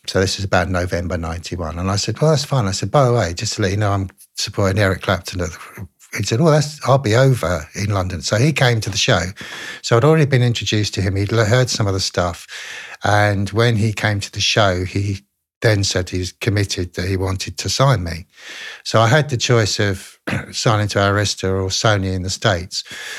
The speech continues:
And I jumped for, um, Sony because I always felt that perhaps, um, my music was more akin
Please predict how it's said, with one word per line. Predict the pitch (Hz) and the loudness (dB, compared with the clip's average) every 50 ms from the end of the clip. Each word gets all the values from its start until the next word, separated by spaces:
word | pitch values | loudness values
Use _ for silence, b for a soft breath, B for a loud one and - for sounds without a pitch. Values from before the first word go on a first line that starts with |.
| B B B B | B B B B
And | 120 117 | 2 4
I | 127 127 | 4 4
jumped | 113 - 185 175 143 123 - - | 4 4 4 4 4 0 -4 -6
for, | - - 117 101 95 90 87 90 - _ - - | -2 2 2 2 2 0 -2 -6 -10 _ -4 -2
um, | 113 107 98 95 92 90 90 90 90 87 92 87 85 - _ _ _ _ _ - | 0 2 2 2 2 0 0 -2 -2 -4 -4 -6 -8 -10 _ _ _ _ _ -8
Sony | - - - 95 90 90 87 85 90 95 98 98 B B B B B B B B B B - | -6 -2 0 0 0 0 -4 -4 -6 -6 -8 -10 B B B B B B B B B B -2
because | 110 104 - - - 107 107 104 104 107 104 101 101 101 98 - - - - - - - - - | -2 -2 0 2 2 4 6 6 6 6 4 2 0 -2 -4 -4 -4 -6 -6 -8 -8 -8 -2 0
I | 117 110 110 | 2 4 4
always | 113 110 107 110 104 101 - - | 4 4 2 2 2 0 -2 -4
felt | - - 113 101 92 - - - | 0 2 2 2 2 0 -4 -8
that | - - - - | -8 -8 -4 -2
perhaps, | - 104 - - 123 110 92 - - - - - - - - - - - - | -2 -2 0 0 0 0 0 -2 -6 -8 -8 -6 -6 -6 -8 -10 -10 -6 -2
um, | - 104 98 92 95 95 95 95 95 95 92 90 87 - B B B B B B B B B | 0 2 2 2 2 2 0 0 -2 -2 -4 -6 -8 -10 B B B B B B B B B
my | 110 104 101 | 2 2 2
music | 95 95 92 92 - - 107 | 2 0 0 -2 -2 -4 -8
was | 113 - | -8 -4
more | - 101 90 90 | -2 -2 0 -2
akin | 90 - - 98 95 92 92 | -2 -4 -4 -4 -4 -4 -4